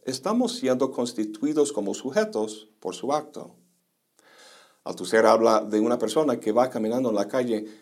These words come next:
y una policía le grita, "Oiga". La persona se detiene y se voltea para responder el llamado.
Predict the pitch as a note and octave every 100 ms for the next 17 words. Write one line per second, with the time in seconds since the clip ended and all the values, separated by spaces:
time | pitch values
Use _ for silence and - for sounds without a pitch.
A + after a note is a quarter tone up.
0 | _ A#2+ D3 E3+ C#3 G#2+ - D#3 G#2+ G#2+
1 | C#3 B2+ A2 A2+ - - - G3 C3 -
2 | - _ _ _ _ _ _ _ _ -
3 | F2+ F2+ D3+ D3 - F2 F2+ - D#3+ B2
4 | - - - F2+ F#2 - A3 A#2+ G#2+ G2+
5 | G2 - G2 F2+ F2+ F#2+ G#2+ C3 G3+ A2+
6 | F#2